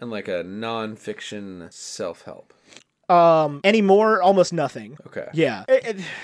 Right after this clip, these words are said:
Speaker 2: s-, yeah. So
Speaker 1: Then I like memoir. <laughs>
Speaker 2: like, the s-, the, the, the self-help books are, I think, and, and a lot of the, like, the, like, business books are supposed to be less personal. Like, it's not really supposed to matter who wrote them.
Speaker 1: See, that's, that, I, I'm very picky with my,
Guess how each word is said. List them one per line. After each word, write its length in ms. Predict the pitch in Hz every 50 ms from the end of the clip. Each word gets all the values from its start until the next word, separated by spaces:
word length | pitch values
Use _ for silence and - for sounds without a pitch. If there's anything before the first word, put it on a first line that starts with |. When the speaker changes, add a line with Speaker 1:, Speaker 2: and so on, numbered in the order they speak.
| -
Speaker 2:
s-, 300 | - 202 - - - - - 180 - _ - -
yeah. 240 | 208 233 233 185 -
So 180 | 175 - - -
Speaker 1:
Then 180 | 120 135 143
I 200 | 143 147 151 151
like 280 | 147 151 147 139 127 127
memoir. 400 | 123 117 113 104 95 85 - - 175 170 -
<laughs> 220 | 202 196 - 214 -
Speaker 2:
like, 320 | 220 247 220 208 214 214
the 120 | - 202 247
s-, 120 | 240 -
the, 460 | 294 247 214 214 240 240 208 202 - -
the, 280 | 190 202 190 185 170 170
the 140 | 175 190 185
self-help 480 | - - 294 285 - 214 233 226 190
books 520 | 208 226 220 196 - - - - - - -
are, 440 | 202 196 190 185 175 170 160 151 -
I 80 | 175 175
think, 340 | 175 - 214 196 180 170 - -
and, 100 | 185 180
and 200 | 156 175 175 175
a 20 |
lot 220 | 175 185 180 180 180
of 80 | 156
the, 80 | 180 180
like, 340 | 165 165 147 127 - - _ _ 175
the, 140 | 170 170
like, 260 | 156 135 123 117 - _ _ _ _ 147 123 _ -
business 340 | 160 175 160 170 190 180 -
books 420 | - 185 190 185 - - - - -
are 160 | 165 160 170
supposed 380 | - - 170 - 196 185 190 -
to 60 | 185
be 200 | 135 175 180 170
less 500 | 156 143 156 160 156 143 - - - - -
personal. 480 | - 190 185 - - 202 196 202 202 -
Like, 100 | 185 185
it's 100 | 175 165
not 100 | 214 202
really 100 | 190 190
supposed 220 | 175 - 190 185
to 60 | - 170
matter 280 | 160 156 160 165 165
who 140 | 156 170 160
wrote 260 | 139 139 139 139 -
them. 220 | 165 170 165 170 175
Speaker 1:
See, 360 | - - 190 190 175 165 151 151
that's, 300 | 147 170 202 214 214 -
that, 240 | 208 208 214 - - -
I, 200 | 208 233 202 -
I'm 220 | - 226 254 233
very 280 | 190 165 170 165 165 156
picky 360 | 165 - 160 147 - 143 143
with 120 | 139 135 127
my, 340 | 127 123 117 113 107 98